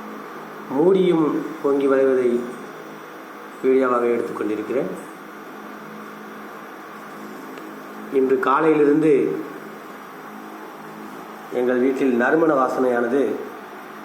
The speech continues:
அவ்வப்போது வந்து வந்து சென்று கொண்டிருக்கிறது. சந்தியாப்பர்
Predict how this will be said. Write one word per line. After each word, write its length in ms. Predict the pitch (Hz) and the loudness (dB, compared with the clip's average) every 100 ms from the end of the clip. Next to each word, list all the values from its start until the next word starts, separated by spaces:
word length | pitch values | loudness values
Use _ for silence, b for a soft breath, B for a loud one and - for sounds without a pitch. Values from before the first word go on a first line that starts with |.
| 127 | 0
அவ்வப்போது 460 | 135 147 147 156 151 | 2 2 4 4 6
வந்து 160 | 135 139 135 | 4 4 4
வந்து 220 | 135 135 127 120 - - - - - | 4 6 4 2 -2 -8 -12 -8 0
சென்று 220 | 131 131 | 2 4
கொண்டிருக்கிறது. 580 | 123 120 110 120 120 180 190 - - - - - - - - - - - - - - - | 4 2 2 2 2 2 0 -6 -10 -12 -14 -16 -16 -16 -16 -16 -16 -16 -16 -16 -14 -2
சந்தியாப்பர் 480 | 131 147 143 139 | 2 4 2 2